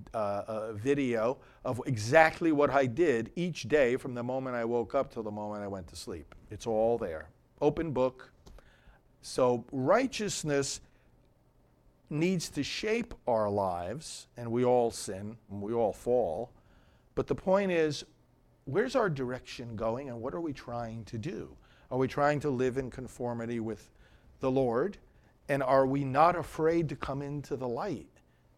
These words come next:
to let people see exactly what we are doing? Your feet shod in readiness for the gospel of peace. The gospel is not something that we simply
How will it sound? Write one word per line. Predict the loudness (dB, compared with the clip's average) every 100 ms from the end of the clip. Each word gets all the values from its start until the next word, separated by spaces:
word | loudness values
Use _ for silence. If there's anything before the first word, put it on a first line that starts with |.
| -10
to | -4
let | 2 2 0 -6 -6
people | -4 -2 -4
see | -4 -4 0 0 0
exactly | -6 -4 0 0 -2 -6 -8 -8
what | -2 -2 -2 -4
we | -4 -4
are | -4
doing? | -2 -2 -4 -8 -16 -20 _ _ _ _ _ _ -20 -20 -4 8
Your | 10
feet | 10 8 8 6 2 -12 -20 _
shod | 4 10 12 12 12
in | 6 4
readiness | 6 8 6 4 0 0
for | 0
the | 2
gospel | 6 6 4 -2 -4 -4
of | -6
peace. | -6 -6 -6 -12 -12 -16 _ _ _ _ _ _ _ _ _
The | 2
gospel | 8 10 8 4 2
is | 4 2
not | 0 0
something | 2 0 0 -4 -6 -8 -16 -20 _ 2
that | 4
we | 4
simply | 2 0 -2 0 2 2